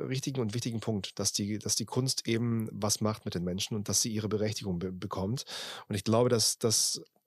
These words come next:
eine gewisse Institutionalisierung des, der, der Street Art, dass die ihr gut tut. Und ich glaube nicht, dass, dass es dafür sorgt, dass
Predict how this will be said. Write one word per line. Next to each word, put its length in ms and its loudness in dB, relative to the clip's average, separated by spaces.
eine 160 0
gewisse 640 6
Institutionalisierung 1200 2
des, 360 2
der, 140 0
der 140 -4
Street 320 0
Art, 340 -4
dass 220 0
die 300 2
ihr 200 0
gut 240 0
tut. 260 -2
Und 80 0
ich 100 -2
glaube 240 2
nicht, 240 2
dass, 240 2
dass 360 4
es 200 0
dafür 220 0
sorgt, 400 -2
dass 340 4